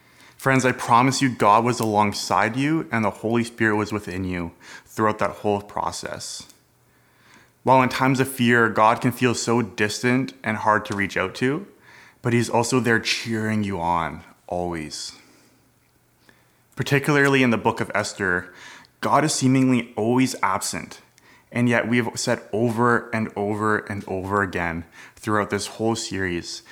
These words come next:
that he truly is working in the ancient Persian Empire, just as he is working today as well.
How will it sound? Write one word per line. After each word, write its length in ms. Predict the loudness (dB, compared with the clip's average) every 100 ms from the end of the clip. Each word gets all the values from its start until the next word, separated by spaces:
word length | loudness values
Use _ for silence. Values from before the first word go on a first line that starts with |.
| -10
that 140 | -6 -4
he 180 | -2 -2
truly 560 | -2 -2 0 0 0
is 180 | -4 -4
working 520 | -4 -4 -4 -8 -8 -8
in 120 | -8
the 180 | -8 -8
ancient 300 | -8 -10 -8
Persian 300 | -8 -6 -6
Empire, 580 | -8 -8 -6 -6 -8 -12 -20 -20 -20 _
just 280 | -6 -4 -2
as 140 | -4
he 120 | -4 -6
is 200 | -8 -6
working 340 | -8 -6 -10
today 400 | -10 -10 -8 -8
as 200 | -10 -12
well. 340 | -12 -12 -12